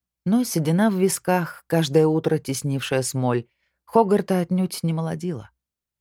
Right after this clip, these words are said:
Он слишком много работал, а личную жизнь свёл к минимуму. Те несколько раз в год, когда он навещал мать, бродил по блошиным рынкам, ходил на фестивали короткометражных фильмов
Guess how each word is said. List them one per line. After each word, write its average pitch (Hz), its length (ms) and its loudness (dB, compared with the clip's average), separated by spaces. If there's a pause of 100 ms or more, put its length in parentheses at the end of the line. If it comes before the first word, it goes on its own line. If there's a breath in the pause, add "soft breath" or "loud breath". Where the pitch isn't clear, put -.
(160)
Он 180 160 4
слишком 165 440 2
много 175 300 2
работал, 113 540 0
а 104 140 -6
личную 147 420 -2
жизнь 143 320 0
свёл 139 300 -4
к - 120 -16
минимуму. 107 580 -8 (960)
Те 170 140 2
несколько 156 520 0
раз 143 180 2
в 127 100 -4
год, 131 280 0
когда 123 280 0
он 120 120 0
навещал 120 400 0
мать, 165 320 -4 (320)
бродил 165 400 2
по - 80 -2
блошиным 107 500 -4
рынкам, 160 440 0
ходил 151 360 0
на 110 80 -4
фестивали 135 540 0
короткометражных 110 840 -6
фильмов 165 460 -2